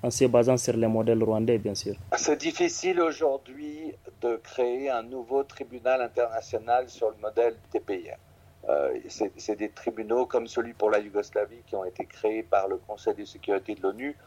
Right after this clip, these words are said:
Speaker 2: Comme vous savez, aujourd'hui, il n'y a plus de consensus au niveau du Conseil de sécurité. Il est pratiquement im-, impensable aujourd'hui qu'un tel tribunal soit voté par le Conseil de sécurité de l'onu.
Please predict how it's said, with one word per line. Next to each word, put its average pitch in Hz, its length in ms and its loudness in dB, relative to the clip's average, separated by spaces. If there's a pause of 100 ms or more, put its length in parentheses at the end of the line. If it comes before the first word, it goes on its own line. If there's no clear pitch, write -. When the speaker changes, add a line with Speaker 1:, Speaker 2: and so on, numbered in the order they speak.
(320)
Speaker 2:
Comme 120 200 -2
vous 113 80 -2
savez, 120 280 2
aujourd'hui, 117 440 0
il 107 60 -10
n'y 110 100 0
a 113 60 6
plus - 320 -6 (200)
de 170 80 2
consensus 123 880 -2
au 117 100 2
niveau 113 220 -2
du 107 120 -14
Conseil 107 360 0
de 110 80 -6
sécurité. 104 720 -2
Il 98 200 -8
est 92 120 0 (280)
pratiquement 117 680 4
im-, 101 80 -2 (200)
impensable 135 720 4
aujourd'hui 117 600 0
qu'un 107 180 -4
tel 104 220 0 (160)
tribunal 110 540 2
soit 101 240 6
voté 120 540 0 (300)
par 120 220 10
le 110 140 0
Conseil 110 400 -2
de 107 100 -10
sécurité 101 540 -2
de - 80 -12
l'onu. 110 380 -2